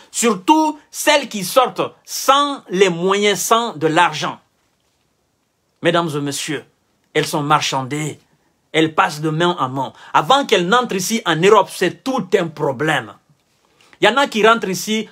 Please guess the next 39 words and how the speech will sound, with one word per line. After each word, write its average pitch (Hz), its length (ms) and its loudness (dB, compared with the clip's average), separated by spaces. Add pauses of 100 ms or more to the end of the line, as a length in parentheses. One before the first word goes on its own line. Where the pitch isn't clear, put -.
(100)
enceintes. 220 640 2 (280)
Elles 196 120 2
ne 196 40 -4
savent 220 220 2
pas 240 160 4
qui 233 220 -2
est 196 60 4
le 160 140 -2
père. 165 380 4 (1400)
Mesdames 170 300 0
et 156 60 -4
messieurs, 139 440 -8 (640)
elles 208 160 6
ne 233 100 6
savent 233 300 0
pas 247 140 0
qui 233 220 -6
est 226 60 6
le 214 140 0
père. - 360 -6 (640)
Il 196 60 6
y 240 40 6
en 285 80 -4
a 320 80 2
qui 254 220 -6
entrent 247 260 0
ici, 214 300 -6
après 208 320 2
deux 247 160 -2
mois, 220 200 4
trois 214 200 4
mois, 196 280 0
elles 190 120 4
se 196 80 -4
rendent 214 260 2
compte 214 180 -2
qu'elle 185 200 2
est 196 80 6
enceinte. 170 480 0